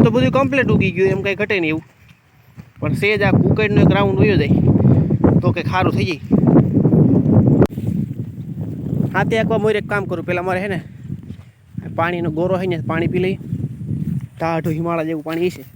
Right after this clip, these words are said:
અને પછી આપણે છે ને કામે વરગીએ, કારણ કે આ પાણી છે ને ભાઈ ફ્રીજનું પાણી આંબે નહીં, એવું તાજું નીર જેવું અને પવન વાય ને એવું ટાઢું થઈ ગયું હોય. બહુ મજા આવે એવું પાણી હોય, ગોરાનું હોય એટલે જોરદાર.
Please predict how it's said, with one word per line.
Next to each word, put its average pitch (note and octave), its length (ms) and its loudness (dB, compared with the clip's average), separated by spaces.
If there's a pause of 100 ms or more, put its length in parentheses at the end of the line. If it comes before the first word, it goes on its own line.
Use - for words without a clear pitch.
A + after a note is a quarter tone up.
(580)
અને D3 160 -10
પછી E3 260 -2
આપણે E3 220 -2
છે D#3+ 80 -6
ને D3+ 80 -8
કામે D#3 260 0
વરગીએ, D3 360 -4 (1120)
કારણ D3 200 -8
કે D#3+ 60 -4
આ D#3+ 140 0
પાણી F3 240 0
છે G3 80 -2
ને F#3 80 -2
ભાઈ D#3 160 0
ફ્રીજનું F#3 360 -2
પાણી E3+ 200 0
આંબે D#3 220 0
નહીં, D3 160 -6 (1080)
એવું F3+ 280 2
તાજું E3+ 500 0
નીર F3 240 2
જેવું G3 260 2
અને D#3 180 -2 (1400)
પવન D#3+ 280 0
વાય F3+ 220 0
ને C3+ 80 -8 (120)
એવું D#3 160 -2
ટાઢું D#3 280 -4
થઈ F#3+ 140 0
ગયું D3+ 140 2
હોય. B2+ 120 -8 (1400)
બહુ E3 220 2
મજા D#3 200 0
આવે D3+ 120 0
એવું C#3+ 120 -4
પાણી C3 220 -6
હોય, B2+ 140 -12 (300)
ગોરાનું D3 360 -2
હોય E3 140 0
એટલે B2+ 160 -8
જોરદાર. C3+ 360 -4